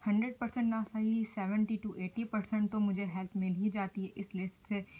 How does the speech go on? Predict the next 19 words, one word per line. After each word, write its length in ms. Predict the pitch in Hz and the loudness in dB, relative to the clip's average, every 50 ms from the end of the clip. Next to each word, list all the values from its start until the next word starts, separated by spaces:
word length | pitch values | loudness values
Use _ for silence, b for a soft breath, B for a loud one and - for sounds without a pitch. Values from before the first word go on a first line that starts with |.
| B B B B | B B B B
इस 200 | 226 226 - 220 | -6 -4 -2 -2
list 220 | 226 233 226 - | -4 -2 -2 -2
में 140 | 226 220 214 | 0 2 2
बस 200 | 208 214 208 - | 2 2 0 0
मैं 200 | 220 214 202 - - - - | 0 0 0 -4 -8 -8 -8
उतनी 240 | 196 - - 226 233 | -4 0 2 4 4
ही 140 | 226 226 214 | 4 4 4
recipes 540 | 208 202 - - 190 - 214 202 185 175 | 2 0 -2 -4 -4 -2 -2 -2 -2 -2
लिखती 280 | 190 196 202 - - 220 | -4 -4 -4 0 2 4
हूँ 140 | 208 208 208 B B B B B B 208 | 4 4 2 B B B B B B -2
जितनी 300 | 214 233 - 240 233 220 | -2 0 2 2 2 2
कि 100 | 214 214 | 2 0
मैं 160 | 202 202 202 | 0 -2 -2
आने 360 | - - 185 185 190 202 214 | -2 -2 0 2 2 2 2
वाले 220 | 208 196 190 190 190 | 2 0 0 0 0
दिनों 220 | 170 190 190 190 | 2 2 2 2
में 200 | 190 185 180 160 | 2 2 2 0
बना 300 | 175 180 170 175 185 220 | -2 -2 0 2 2 2
सकूँ। 420 | 226 - 220 214 214 - 208 220 | 2 0 -2 -4 -2 -2 -2 -2